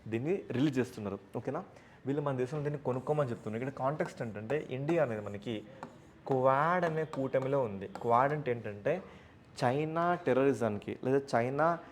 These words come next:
ఇంపెరియలిజంకి ఆపోజిట్గా ఏర్పడిన ఒక కూటమే ఈ క్వాడ్ కూటమి.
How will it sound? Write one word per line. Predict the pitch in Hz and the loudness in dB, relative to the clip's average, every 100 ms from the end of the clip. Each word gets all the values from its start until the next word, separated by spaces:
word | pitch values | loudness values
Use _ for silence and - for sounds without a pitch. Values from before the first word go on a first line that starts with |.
| - - - - | -20 -20 -4 0
ఇంపెరియలిజంకి | 143 156 175 160 131 135 120 135 185 202 - | 2 4 4 4 2 0 0 -2 -4 -4 4
ఆపోజిట్గా | 120 - 170 143 139 147 | 6 6 4 4 2 6
ఏర్పడిన | 131 123 123 123 110 139 | 6 6 4 0 0 -2
ఒక | - 120 117 | -2 -4 -4
కూటమే | 107 - 120 127 120 175 - | -4 -4 -4 -2 -4 -6 -4
ఈ | 135 | -4
క్వాడ్ | - 110 110 123 | 0 2 2 2
కూటమి. | 110 101 98 | -2 -4 -6